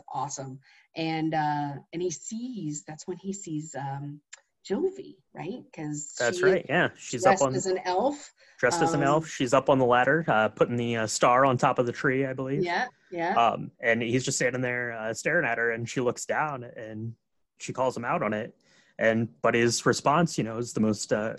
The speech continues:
Speaker 2: Christmassy of all. He says, "You're very good at that." You know, very good at
Speaker 1: Yeah.
Speaker 2: trimming the tr-, that tree. So,
Speaker 1: Yeah.
Speaker 2: uh, that's how we're, how we're introduced to, uh, Jovi, and you can see she definitely does not have the same amount of Christmas spirit. This is, this is just a job for, for her trying to get through the holidays,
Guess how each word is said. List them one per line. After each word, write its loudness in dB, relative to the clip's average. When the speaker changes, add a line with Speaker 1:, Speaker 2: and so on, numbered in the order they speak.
Speaker 2:
Christmassy -4
of -2
all. -6
He -8
says, -6
"You're 0
very 2
good 0
at -10
that." -14
You 2
know, 2
very 4
good 4
at -2
Speaker 1:
Yeah. -8
Speaker 2:
trimming 6
the 6
tr-, -4
that -2
tree. -8
So, -12
Speaker 1:
Yeah. -14
Speaker 2:
uh, -4
that's 2
how 2
we're, 2
how -6
we're -2
introduced -4
to, 2
uh, -2
Jovi, 0
and -8
you -10
can -6
see -6
she -2
definitely 0
does -6
not -4
have -8
the -16
same -6
amount -10
of -16
Christmas -12
spirit. -6
This -12
is, -8
this -8
is -8
just -8
a -8
job -2
for, -14
for -2
her 2
trying -2
to -6
get -8
through -6
the -10
holidays, -4